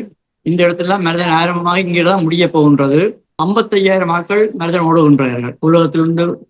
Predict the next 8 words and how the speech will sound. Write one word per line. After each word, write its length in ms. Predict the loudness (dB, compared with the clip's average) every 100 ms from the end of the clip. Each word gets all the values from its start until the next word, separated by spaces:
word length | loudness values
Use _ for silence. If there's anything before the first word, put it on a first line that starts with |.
| _ _ _ 0
திறமையான 400 | 0 2 0 0
எல்லாரும் 340 | 2 2 2
இங்கே 120 | 2 2
வந்திருக்கிறார்கள். 720 | 2 0 0 -2 -2 -2 -2 -4 -14 -6
நாற்பத்தி 480 | -2 -2 -2 -6 -2
ரெண்டு 400 | 0 0 0 2 2 0
பாயிண்ட் 380 | -2 0 0 -2
டூ 120 | 2